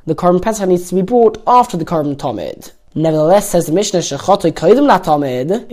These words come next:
if he slaughtered a Korban Pesach before the Korban Tomid was brought,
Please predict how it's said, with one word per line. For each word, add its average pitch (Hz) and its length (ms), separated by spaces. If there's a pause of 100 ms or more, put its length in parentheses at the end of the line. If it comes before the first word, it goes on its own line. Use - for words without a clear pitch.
if 160 80
he 170 80
slaughtered 196 400
a 180 100
Korban 190 360
Pesach 190 360
before 269 300
the 262 80
Korban 180 280
Tomid 175 260
was 170 120
brought, 180 600